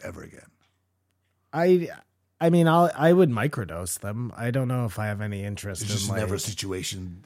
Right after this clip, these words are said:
Speaker 1: right now.
Speaker 2: maybe
Speaker 1: Right
Speaker 2: if I go up to a cottage or something, but I just, I don't know, man. That seems like a long time to commit to do anything.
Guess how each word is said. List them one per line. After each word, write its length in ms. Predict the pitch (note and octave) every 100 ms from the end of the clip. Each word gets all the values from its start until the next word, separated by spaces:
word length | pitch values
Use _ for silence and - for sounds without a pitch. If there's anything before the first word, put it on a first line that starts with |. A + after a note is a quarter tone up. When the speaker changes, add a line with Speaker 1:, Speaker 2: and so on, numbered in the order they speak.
| _
Speaker 1:
right 180 | F#2 F#2+
now. 120 | F#2+
Speaker 2:
maybe 260 | F#3+ B3+ F#3
Speaker 1:
Right 40 |
Speaker 2:
if 120 | B2
I 100 | C#3+ C#3
go 160 | D3
up 120 | C#3+
to 140 | - A#2+
a 60 |
cottage 480 | G#2 G#2 B2 D3 G2
or 80 | G2+
something, 360 | F#2 G#2 A2 A2
but 140 | A#2+
I 100 | B2+
just, 380 | B2 D3+ - -
I 100 | D#3
don't 120 | F3+ A#2
know, 120 | G#2+
man. 200 | F#2+ G#2
That 140 | A#2
seems 220 | - D#3 D#3
like 120 | D#3+
a 60 |
long 400 | C3+ A#2 A#2+ B2
time 300 | A#2 B2 A#2 G#2+
to 100 | A2
commit 420 | A#2+ G#2+ G2+ -
to 120 | G#2+
do 200 | G2+ F#2+
anything. 540 | F#2 F#2 F2 F#2+ D#2+